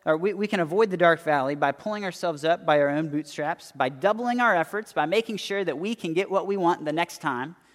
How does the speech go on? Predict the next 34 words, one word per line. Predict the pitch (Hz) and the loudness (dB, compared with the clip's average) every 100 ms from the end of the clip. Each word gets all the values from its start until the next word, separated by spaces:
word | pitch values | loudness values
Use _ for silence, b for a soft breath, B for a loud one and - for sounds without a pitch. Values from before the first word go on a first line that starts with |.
| b b b b b b b b b b _ | b b b b b b b b b b _
Or | - 196 220 | -2 2 2
we | 180 190 | 0 -4
can | - 208 170 156 | -4 -4 -4 -6
move | 160 185 214 180 - - | -4 -4 -4 -6 -14 -6
through | 175 | -6
the | 170 | -4
dark | 151 156 - | -4 -4 -4
valley | 147 160 131 | -4 -2 -4
by | 123 131 127 | -2 -2 -2
going | 120 143 170 | -2 -4 -4
to | 156 | -2
God | 135 110 107 110 - | -2 -2 -4 -8 -14
to | 143 | -18
process | - 156 156 - 165 - | -10 -8 -8 -10 -14 -12
what's | 165 - | -12 -8
happened | 113 - 127 | -8 -8 -10
and | 131 | -10
consider, | 151 135 - 175 160 | -12 -12 -8 -2 -2
"God, | 135 160 160 131 | -4 -2 -2 -2
what | 147 208 214 | -6 -6 -2
are | 147 | -4
your | 143 147 156 196 | -4 -6 -6 -6
plans | 202 - 117 98 95 - | -8 -8 -10 -10 -16 -18
for | - | -14
my | - - | -10 -10
life?" | - - - _ _ _ _ _ _ _ _ _ _ _ _ _ _ b b b | -12 -14 -20 _ _ _ _ _ _ _ _ _ _ _ _ _ _ b b b
Um, | 160 151 160 | -6 -4 -4
when, | 202 190 190 _ _ | -2 -2 -4 _ _
when | 170 175 | -4 0
we | 208 | 4
are | 208 | 4
battling | 165 165 220 226 220 | 4 4 2 0 -2
with | 208 - | -2 -4
depression, | 170 - 180 - 127 110 | -8 -2 -2 -2 -8 -10